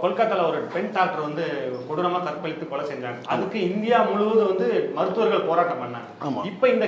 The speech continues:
Speaker 1: கேரளால நடிகைகளுக்கு பாலியல் தொல்லை வந்ததுமே வந்து ஏன் எந்த ஒரு ஸ்டேட்டோட நடி-, நடிகரோ நடிகையோ வந்து சப்போர்ட் பண்ணல அவங்க?
Speaker 2: இல்ல, அதுதான் சார் இங்க சமூக பார்வை என்பது.
Speaker 1: ம்.
Speaker 2: நடிகைகள்லாம் என்ன
Speaker 1: ம்.
Speaker 2: அப்படி ஆயிடுச்சுன்ற நான். ஏன்?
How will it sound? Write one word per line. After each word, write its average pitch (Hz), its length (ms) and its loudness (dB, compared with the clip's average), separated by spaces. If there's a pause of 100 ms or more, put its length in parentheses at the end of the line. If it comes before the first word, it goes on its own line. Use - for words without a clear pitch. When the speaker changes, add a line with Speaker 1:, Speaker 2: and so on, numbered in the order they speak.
(120)
Speaker 1:
கேரளால 240 360 6 (240)
நடிகைகளுக்கு 214 480 -2
பாலியல் 202 300 4
தொல்லை 175 240 2
வந்ததுமே 151 420 -2
வந்து 131 140 -6 (100)
ஏன் 226 220 0
எந்த 226 240 6
ஒரு 196 120 4 (200)
ஸ்டேட்டோட 180 360 -2 (100)
நடி-, 151 260 -6
நடிகரோ 170 400 -2
நடிகையோ 160 320 -2
வந்து 160 180 -4
சப்போர்ட் 165 300 -2
பண்ணல 135 240 -6
அவங்க? 120 260 -8
Speaker 2:
இல்ல, 262 160 12
அதுதான் 302 300 6
சார் 185 160 10
இங்க 151 280 4 (100)
சமூக 262 340 10 (120)
பார்வை 208 380 12
என்பது. 131 260 2 (220)
Speaker 1:
ம். - 260 -12 (140)
Speaker 2:
நடிகைகள்லாம் 226 680 8
என்ன 190 200 2 (460)
Speaker 1:
ம். 127 180 -14 (680)
Speaker 2:
அப்படி 254 320 10
ஆயிடுச்சுன்ற 269 500 10
நான். 120 160 -2 (220)
ஏன்? 330 180 6